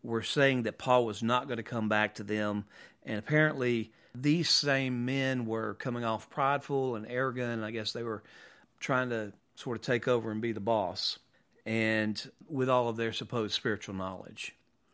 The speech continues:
And so basically what they were doing is trying to usurp the Apostle Paul's place while he was gone, while he was out of town. But Paul wrote and said in his letter, "I am coming back to you,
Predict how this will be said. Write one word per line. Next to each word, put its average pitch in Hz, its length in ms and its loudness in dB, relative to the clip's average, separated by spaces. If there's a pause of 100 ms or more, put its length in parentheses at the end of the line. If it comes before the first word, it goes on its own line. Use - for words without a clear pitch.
(420)
And 110 400 -4
so 113 180 0
basically 143 520 0
what 123 180 -2
they 120 80 0
were 107 120 0
doing 107 180 -2
is 95 80 -6
trying 113 300 -2
to 110 120 -6
usurp 98 640 -4
the 95 80 -8
Apostle 90 380 -8
Paul's 82 300 -12
place - 520 -8 (720)
while 120 280 6
he 107 140 -2
was 90 180 -8
gone, 87 340 -6
while 92 140 -6
he 95 100 -8
was 90 220 -8
out 90 100 -8
of 90 100 -16
town. 87 380 -8 (460)
But 127 140 2
Paul 139 260 6
wrote 131 280 2
and 113 120 -8
said 123 260 2
in 110 120 0
his 110 220 -2
letter, 123 380 2
"I 123 220 4
am 170 240 4
coming 107 340 0
back 95 300 -2
to 104 80 -10
you, 92 420 -10